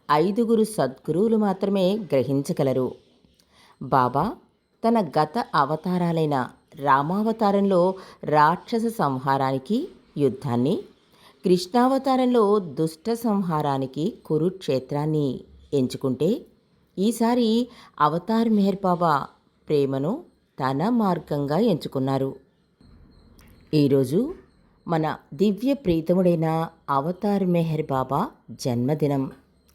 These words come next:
అవతార పురుషుని జననం విశ్వ చరిత్రలో ఎంతటి ముఖ్యమైన ఘటనో, అది ఎంతటి అద్భుత పరిణామాలను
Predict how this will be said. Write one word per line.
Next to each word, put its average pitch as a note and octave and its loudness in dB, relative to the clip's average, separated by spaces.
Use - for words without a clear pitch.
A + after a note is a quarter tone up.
అవతార B3 0
పురుషుని A#3+ 0
జననం D#3+ 0
విశ్వ D3 -4
చరిత్రలో C#3 -2
ఎంతటి G#3 2
ముఖ్యమైన F#3+ 0
ఘటనో, E3 -2
అది C#3+ -4
ఎంతటి A3 2
అద్భుత A3+ 0
పరిణామాలను G3 0